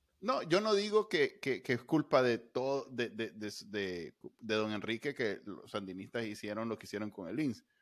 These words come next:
Lo que quiero decir es que el ins, con ese, esa capacidad que tiene de invertir, digamos que no siempre es una inversión como podrá ser la del ejército, que esa sí va siempre, tuani,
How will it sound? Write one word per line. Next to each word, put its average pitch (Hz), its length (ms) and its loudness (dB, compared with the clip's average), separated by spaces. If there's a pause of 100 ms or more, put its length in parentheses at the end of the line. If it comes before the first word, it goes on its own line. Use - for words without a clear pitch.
(440)
Lo 117 140 -4
que 117 120 -2
quiero 131 180 2
decir 147 240 0
es 156 80 -6
que 147 100 -2
el 123 120 0
ins, 147 480 -4
con 104 280 -6
ese, 123 920 0 (580)
esa 123 280 -2
capacidad 127 640 2
que 104 100 -4
tiene 117 240 -4
de 127 80 -2
invertir, 113 600 -4 (680)
digamos 113 440 0
que 131 120 0
no 123 220 0
siempre 113 920 0
es 110 140 0
una 113 160 -2
inversión 110 880 -2 (540)
como 117 320 0
podrá 107 280 2
ser 120 200 0
la 123 140 6
del 120 140 4
ejército, 117 520 -2
que - 80 -6
esa 120 160 -8
sí 127 160 -6
va 123 400 4
siempre, 139 480 -6
tuani, 131 420 -2